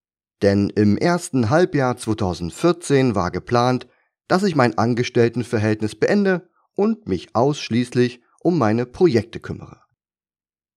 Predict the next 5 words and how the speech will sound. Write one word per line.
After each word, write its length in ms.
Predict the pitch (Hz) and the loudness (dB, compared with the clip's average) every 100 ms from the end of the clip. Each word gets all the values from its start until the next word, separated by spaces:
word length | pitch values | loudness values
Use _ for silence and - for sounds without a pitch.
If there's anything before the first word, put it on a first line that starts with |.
| _ | _
Zweitausendvierzehn. 1500 | - 196 240 180 147 143 139 - - - 123 123 - - - - _ _ _ _ _ _ _ _ _ | -4 0 2 4 4 2 -6 -12 -8 0 0 0 -14 -14 -16 -20 _ _ _ _ _ _ _ _ _
Auch 220 | 87 90 | -6 -6
in 220 | - 87 85 | -4 -6 -2
diesem 300 | 185 165 131 | 0 2 4
Jahr 300 | 120 123 | 2 0